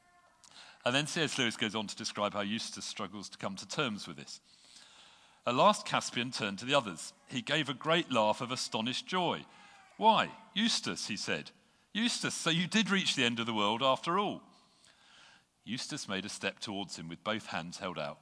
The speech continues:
but then he drew back, looking somewhat startled. "Uh, look here, I say," he stammered. "It's all very well, but aren't you, I mean, didn't you?" "Oh, don't be such an ass," said Caspian.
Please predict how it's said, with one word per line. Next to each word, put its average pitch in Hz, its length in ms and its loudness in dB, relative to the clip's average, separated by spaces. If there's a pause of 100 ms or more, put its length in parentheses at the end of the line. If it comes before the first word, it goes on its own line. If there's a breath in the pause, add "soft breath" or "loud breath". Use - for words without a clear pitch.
(160)
but - 80 -12
then 147 140 -2
he 196 80 -2
drew 127 240 -2
back, - 380 0 (340 loud breath)
looking 117 240 -8
somewhat 123 360 -4
startled. 104 580 -2 (420 loud breath)
"Uh, 156 80 0
look 220 240 -4
here, 98 340 -2
I 101 80 0
say," 90 320 -2
he 92 140 -10
stammered. 92 420 -4
"It's 143 160 -6
all 220 100 -2
very 165 160 2
well, 101 280 2
but 147 240 -4
aren't 180 220 0
you, 180 260 -2
I 147 80 -2
mean, 147 300 -6
didn't 170 260 -6
you?" 180 260 -2 (800 soft breath)
"Oh, 113 100 -2
don't 87 240 -4
be 80 80 -10
such - 240 -6
an 85 60 -8
ass," 80 220 -8
said 78 260 -12
Caspian. 80 480 -8